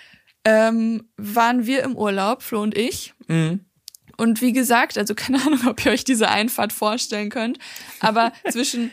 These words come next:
Speaker 1: unserer Haustür und deren Haustür ist halt diese Einfahrt, wo deren Auto immer rein rausfährt
Speaker 2: Ja.
Speaker 1: und so ein schmaler Streifen mit Pflanzen,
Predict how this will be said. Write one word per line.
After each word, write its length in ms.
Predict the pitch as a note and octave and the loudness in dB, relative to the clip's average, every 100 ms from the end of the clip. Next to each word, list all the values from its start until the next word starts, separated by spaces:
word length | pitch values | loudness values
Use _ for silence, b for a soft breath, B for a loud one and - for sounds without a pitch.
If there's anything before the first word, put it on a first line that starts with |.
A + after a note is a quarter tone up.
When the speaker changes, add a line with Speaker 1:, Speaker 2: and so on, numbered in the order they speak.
| - | -10
Speaker 1:
unserer 500 | - C#4 E4 D#4 C#4+ | -4 -4 0 0 0
Haustür 520 | D#4 B3+ - - C4+ - | 0 -2 -2 -2 -4 -2
und 280 | G#3+ G#3+ | -4 -2
deren 360 | A#3 B3+ B3+ C4 | -2 0 0 -2
Haustür 440 | C4+ A#3+ B3+ B3 | 0 0 -2 0
ist 160 | G#3 A3 | 0 2
halt 160 | G3+ G3+ | 0 -2
diese 260 | G3+ G#3 | -2 -2
Einfahrt, 480 | - C4 E4 D4+ C4+ | 0 0 0 -2 -2
wo 100 | A3 | -4
deren 540 | G#3+ - A3 A3 G#3+ | -6 -4 -2 0 -2
Auto 320 | - A3 B3+ C#4+ | 0 -2 -2 -2
immer 380 | B3+ B3 B3 | 0 2 2
rein 200 | A#3+ A#3+ | 0 0
rausfährt 640 | A#3+ A#3 B3 - - C#4 D#4 C3+ | 0 0 0 -2 0 0 -2 -4
Speaker 2:
Ja. 180 | B2 | -6
Speaker 1:
und 300 | C3 B3 D4+ | -2 0 0
so 140 | F4 B3+ | 0 0
ein 100 | A#3 | 0
schmaler 640 | - - A#3+ B3+ C#4 C#4 | -2 0 2 4 2 0
Streifen 840 | - - A#3 A3+ A#3+ - A#3+ A#3 A#3 | -2 -4 -2 0 -2 -4 -2 -2 0
mit 260 | A3 A3 | -2 -2
Pflanzen, 680 | - A#3 G3+ G3+ - - - | -4 -2 0 0 0 -2 -6